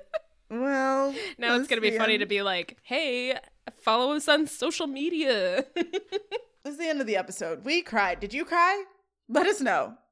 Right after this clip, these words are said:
Speaker 1: <laughs> on socials.
Speaker 2: I need all of you who listen to this and have Disney Plus to please go watch this
Speaker 1: Yeah,
Speaker 2: episode
Speaker 1: watch
Speaker 2: if you
Speaker 1: this one.
Speaker 2: haven't. Um,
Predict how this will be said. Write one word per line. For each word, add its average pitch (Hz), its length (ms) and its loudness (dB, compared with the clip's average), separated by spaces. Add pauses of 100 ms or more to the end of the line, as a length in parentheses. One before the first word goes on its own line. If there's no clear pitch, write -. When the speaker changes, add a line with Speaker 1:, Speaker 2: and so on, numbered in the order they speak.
(160)
Speaker 1:
<laughs> - 340 -8
on 254 120 2
socials. 247 540 -2 (420)
Speaker 2:
I 214 100 2
need 262 400 -2 (160)
all 202 140 2
of 185 100 -2
you 170 360 -6 (240)
who 170 400 -4 (240)
listen 185 320 -10
to 190 120 -10
this - 360 -10
and 185 120 -8
have 190 260 -6
Disney 180 300 -8
Plus - 340 -10
to 180 120 -12
please - 300 -10
go 208 140 -4
watch 147 440 -8 (240)
this 165 160 -12
Speaker 1:
Yeah, 156 40 -8
Speaker 2:
episode 190 360 -6
Speaker 1:
watch 196 140 -4
Speaker 2:
if - 60 -8
you 226 60 -4
Speaker 1:
this 165 60 -8
one. 180 80 2
Speaker 2:
haven't. 254 320 -2 (480)
Um, 170 540 -6